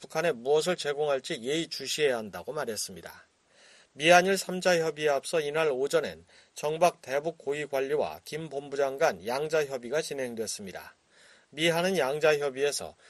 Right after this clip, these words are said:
북한이 인위적 긴장 조성 언동과 무모한 핵과 미사일 개발, 도발 행동을 즉각 중단하고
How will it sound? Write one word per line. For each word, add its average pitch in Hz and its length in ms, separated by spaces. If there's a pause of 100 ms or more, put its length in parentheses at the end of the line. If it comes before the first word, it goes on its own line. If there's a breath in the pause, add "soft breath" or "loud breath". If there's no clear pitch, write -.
(180 soft breath)
북한이 165 340
인위적 151 540
긴장 151 400
조성 143 320
언동과 131 560 (240 soft breath)
무모한 156 500
핵과 160 400
미사일 160 400
개발, 117 340 (300 soft breath)
도발 156 320
행동을 160 460
즉각 - 500
중단하고 143 640